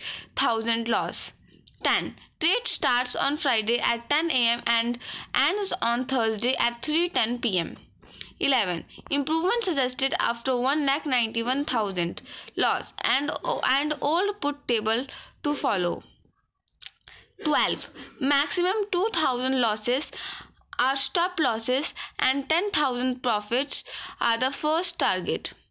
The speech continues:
Thirteen, price and quantity table for the Hero Zero plan. Fourteen,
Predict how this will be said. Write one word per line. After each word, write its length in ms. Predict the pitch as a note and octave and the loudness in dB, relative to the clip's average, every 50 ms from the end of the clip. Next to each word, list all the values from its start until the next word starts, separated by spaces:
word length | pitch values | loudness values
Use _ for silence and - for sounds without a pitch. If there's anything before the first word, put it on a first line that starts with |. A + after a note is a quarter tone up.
| _ _ _ _ _ _ _ - - - - - _ _ _ _ _ - | _ _ _ _ _ _ _ -20 -20 -20 -20 -20 _ _ _ _ _ -4
Thirteen, 560 | - D#4+ D4 C4+ A#3+ A#3+ G#3 F3+ F3 - A3+ - - - - - - - - - - - | 0 0 0 0 0 0 -2 -2 -2 -6 -8 -12 -20 -20 -20 -20 -20 -20 -20 -18 -8 -2
price 480 | D4 D4+ C#4+ C#4+ D#4 F4 G#4 G4+ - - - | 0 2 4 4 2 2 0 -2 -4 -4 -2
and 280 | - C#4 D#4+ G#4 G#4 G4+ | 0 0 0 0 -2 -2
quantity 640 | - D#4 C4 B3 A#3+ A#3 B3+ A#3+ A#3 C4+ C4+ C4+ | 0 0 2 2 2 0 0 0 0 0 0 0
table 460 | - C4 A#3 A3 A#3 A#3 A#3 C4 D4+ - - - - - | 0 0 0 2 2 2 0 0 -2 -6 -12 -18 -16 -10
for 260 | - - D4 C4+ C4 | -4 0 0 2 2
the 140 | A#3+ C4+ C#4+ | 2 0 0
Hero 320 | C#4 C#4+ D4 D4+ D#4 E4 E4+ | 2 2 2 2 2 2 2
Zero 260 | D4+ B3+ B3 B3+ B3+ | 2 2 2 0 0
plan. 440 | B3 B3 A#3 F#3 E3+ D#3 - - - _ _ - - - - - | 0 0 0 0 0 -2 -4 -8 -12 _ _ -20 -20 -20 -20 -10
Fourteen, 580 | - - D#4 C#4 B3 - G#3 F#3 F3+ - - | -4 0 0 0 0 0 -2 -2 -2 -4 -10